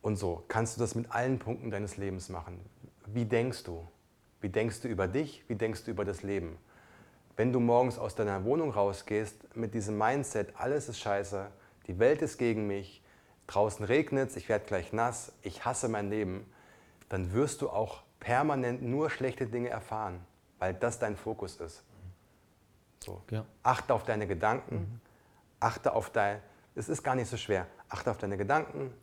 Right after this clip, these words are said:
Speaker 1: achte ein bisschen auf deine Ernährung, achte auf das, was du in dich reinstopfst.
Speaker 2: Mhm.
Speaker 1: Ja? Achte auf die Menschen, mit denen du, äh, dein Leben verbringst. Achte darauf, wie du selbst über dich denkst.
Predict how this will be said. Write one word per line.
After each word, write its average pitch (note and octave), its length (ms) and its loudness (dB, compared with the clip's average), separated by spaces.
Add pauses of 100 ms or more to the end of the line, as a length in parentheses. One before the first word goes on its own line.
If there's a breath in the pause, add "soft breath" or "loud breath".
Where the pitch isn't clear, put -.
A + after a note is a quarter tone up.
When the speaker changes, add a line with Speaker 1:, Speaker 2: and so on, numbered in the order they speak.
Speaker 1:
achte - 260 -6
ein G#2 80 -6
bisschen D#3 260 -2
auf C3 100 -2
deine A2+ 180 -2
Ernährung, A#2+ 600 -4 (640 loud breath)
achte A#2+ 580 6
auf - 160 -6
das, - 220 2
was A2+ 160 -2
du - 100 -6
in A#2+ 180 0
dich A#2+ 180 -2
reinstopfst. G2+ 720 0
Speaker 2:
Mhm. F2 380 -2
Speaker 1:
Ja? A2 160 -10 (440)
Achte - 400 0
auf G2+ 440 2
die G#2 60 -2
Menschen, B2 480 0
mit A2 120 -2
denen A2 180 -2
du, G#2+ 240 -6 (240)
äh, G2+ 60 -4
dein G2+ 160 -2
Leben G#2 240 2
verbringst. F#2+ 520 -6 (1900 soft breath)
Achte A2+ 340 0
darauf, G2+ 360 2
wie G#2 80 2
du G2+ 100 2
selbst A#2 400 8
über A2+ 180 2
dich F#2+ 200 -2
denkst. F2+ 360 0